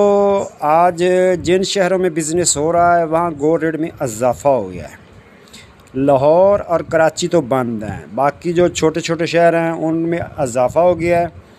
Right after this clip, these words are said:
और ये मैं आप बताता हूँ कितना इजाफा हो गया है।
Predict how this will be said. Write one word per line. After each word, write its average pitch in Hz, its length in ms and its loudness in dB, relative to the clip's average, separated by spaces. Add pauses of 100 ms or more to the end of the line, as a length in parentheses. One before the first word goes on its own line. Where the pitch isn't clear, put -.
(480)
और 139 480 4 (200)
ये 175 140 4
मैं 170 120 2
आप 156 140 0
बताता 156 300 0
हूँ 156 100 -2
कितना 165 300 -2
इजाफा 120 340 -2
हो 117 140 -2
गया 98 220 -16
है। - 80 -20